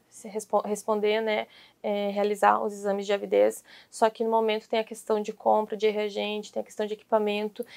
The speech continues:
Então, pra atender todo o estado, ainda não está sendo, sendo disponibilizado esse exame, mas a gente também tá conversando e assim que tiver algum posicionamento, ou se vai ser nível estadual a responsabilidade, ou como que vai ser,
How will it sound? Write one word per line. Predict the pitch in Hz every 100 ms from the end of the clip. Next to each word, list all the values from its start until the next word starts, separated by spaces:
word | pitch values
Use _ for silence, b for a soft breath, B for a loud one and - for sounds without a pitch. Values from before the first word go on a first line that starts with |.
| B
Então, | 220 214 208
pra | - 226
atender | 247 247 226 233 240
todo | 240 233 240
o |
estado, | 240 233 220 220
ainda | 233 226 226
não | 226 226
está | 240 233 220
sendo, | - 220 220 226 226 226 226 220 220 214 214 b b b
sendo | - 226 214 220
disponibilizado | 220 233 220 220 214 214
esse | 220 240
exame, | 220 226 214 202
mas | 196 202 214
a |
gente | 208 -
também | 214 214
tá | 220
conversando | 214 220 - 226 214 214 220 247 - b b 226
e | 214
assim | 208 226
que | -
tiver | 220 208
algum | 208
posicionamento, | 202 208 - 208 208 208 208 220
ou | 208
se | 208
vai | 220 202
ser | 220
nível | 208 214
estadual | 214 220 214 214
a | 214
responsabilidade, | 208 190 208 208 208 214
ou | 214
como | - 214 214
que |
vai | 214 196
ser, | 220 214 208